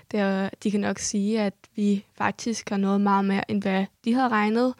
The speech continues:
Det er jo vores tredje år med unge ambassadører, og altså, vi troede, og de troede, at man egentlig bare skulle ud og holde oplæg på skoler. Men altså, mig og Marie har været ude og holde tale på,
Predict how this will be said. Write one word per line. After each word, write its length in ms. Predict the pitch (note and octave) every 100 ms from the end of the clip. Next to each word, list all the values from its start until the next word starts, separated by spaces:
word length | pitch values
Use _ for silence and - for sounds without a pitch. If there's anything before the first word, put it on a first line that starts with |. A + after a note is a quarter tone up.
| - - -
Det 60 |
er 40 | G#3+
jo 60 |
vores 320 | G3+ G3+ G#3 -
tredje 400 | - A3 B3 A#3
år 140 | G#3
med 180 | G#3+ G#3
unge 240 | G#3 G#3
ambassadører, 760 | G#3+ G#3 G3 G3 G3 F#3 G3 G3 - - - - -
og 320 | G3+ F#3+ F#3+ - _ _ _
altså, 320 | G3+ G3+ G#3 - - _ G3
vi 120 | A#3 B3
troede, 440 | - G#3 G3 G3
og 140 | G3
de 140 | A#3 A#3+
troede, 420 | - A3 G3+ G#3
at 300 | F3+ F3+ - - _ G#3
man 80 |
egentlig 220 | G#3+ G3 G#3
bare 160 | F#3
skulle 220 | G3 -
ud 20 | G#3
og 60 |
holde 180 | G#3 F#3
oplæg 360 | - G3 D4 A#3
på 140 | A3+
skoler. 500 | - G#3+ F#3+ G#3 D#4 - - - _ _ -
Men 320 | G#3+ G#3 G3+
altså, 360 | - G#3+ G#3+ G3+
mig 220 | G3 F#3+
og 60 | G3
Marie 420 | G3+ A3+ B3 C#4
har 140 | A#3
været 140 | G3+ G3
ude 260 | G3 G3+
og 80 | G#3+
holde 420 | B3 G3+ F#3+ F#3 G3+
tale 480 | - G3+ F#3+ A3 C#4+
på, 320 | - G3 -